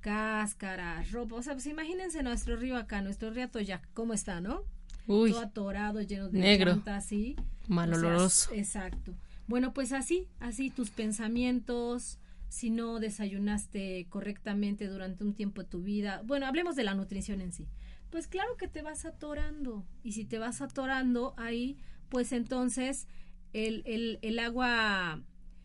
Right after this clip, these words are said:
Speaker 1: el agua se va volviendo, ¿qué? Se pudre. Porque agua que no fluye, si ustedes se ubican, se pudre.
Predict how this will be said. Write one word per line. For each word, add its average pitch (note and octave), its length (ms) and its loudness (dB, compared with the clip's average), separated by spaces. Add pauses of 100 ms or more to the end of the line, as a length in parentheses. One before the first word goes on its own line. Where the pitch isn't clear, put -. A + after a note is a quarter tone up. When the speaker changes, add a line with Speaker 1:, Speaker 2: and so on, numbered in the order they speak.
(300)
Speaker 1:
el A#3 180 4
agua C4 240 4
se B3+ 140 2
va B3 100 4
volviendo, A#3 640 2
¿qué? E3 320 -8
Se - 180 -4
pudre. G#3+ 640 0 (140)
Porque F#3+ 240 -4
agua F4+ 220 -2
que B3+ 120 0
no B3 140 2
fluye, C4 420 -2
si B3+ 100 -6
ustedes A#3 300 -4
se A#3+ 100 -6
ubican, C#4+ 440 -6
se A#3+ 140 -8
pudre. A#3+ 520 -6